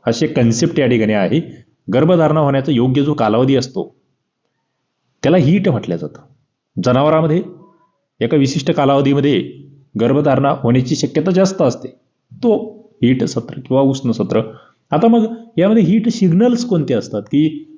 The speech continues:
चला ते जनावर आहे, अ, ते आता त्या ठिकाणी, अ, हीटमध्ये आहे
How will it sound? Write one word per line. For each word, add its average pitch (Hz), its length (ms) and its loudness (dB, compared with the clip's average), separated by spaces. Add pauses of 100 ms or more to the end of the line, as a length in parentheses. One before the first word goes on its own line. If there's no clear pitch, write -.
(120)
चला 110 260 0 (240)
ते 147 100 2
जनावर 151 320 2
आहे, 143 340 0 (340)
अ, 110 260 0
ते 139 40 0
आता 151 420 -2 (640)
त्या 135 100 2
ठिकाणी, 143 320 2 (480)
अ, 107 60 -2 (640)
हीटमध्ये 160 600 2
आहे 104 240 -2